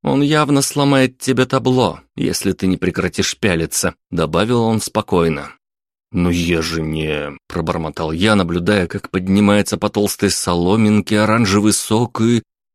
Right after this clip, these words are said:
"Рома, блядь!" рявкнул Тони, и я чуть не выронил чашку из рук.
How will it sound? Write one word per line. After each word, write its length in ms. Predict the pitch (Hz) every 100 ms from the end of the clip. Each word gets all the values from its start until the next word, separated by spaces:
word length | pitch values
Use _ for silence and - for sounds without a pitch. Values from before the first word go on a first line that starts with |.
| _ - -
"Рома, 280 | 196 226 120 -
блядь!" 400 | 120 113 - - _
рявкнул 440 | - 87 - 92 92
Тони, 420 | - 104 110 110
и 40 |
я 140 | 107 117
чуть 220 | - 120
не 120 | 120
выронил 380 | 120 123 123 123
чашку 400 | - 127 - 131
из 80 | 131
рук. 260 | 131 -